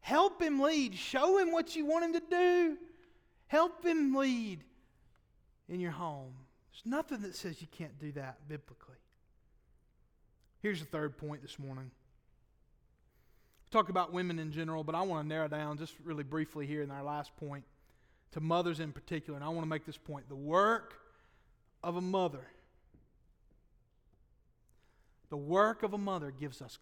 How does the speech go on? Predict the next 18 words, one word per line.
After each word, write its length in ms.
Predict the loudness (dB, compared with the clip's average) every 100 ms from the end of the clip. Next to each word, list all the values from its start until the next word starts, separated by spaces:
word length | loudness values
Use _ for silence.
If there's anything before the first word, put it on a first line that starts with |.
| -14
gospel 480 | -14 -14 -14 -16
hope. 400 | -14 -14 -14 -20 -20 _ _ _ _ _ _ _ _ _ _ _ _ _ _ _ _ _ _ -8
The 80 | 0
work 400 | 6 8 6 4
of 100 | 2
a 40 |
mother 260 | 2 2 0
gives 240 | -4 -4
us 100 | -6
gospel 400 | -4 -2 -4 -4
hope. 180 | -2 -2
And 80 | 0
I'm 60 |
gonna 160 | 0 0
be 140 | 0
frank 260 | 0 -2 0
with 80 | 0
y'all, 180 | 0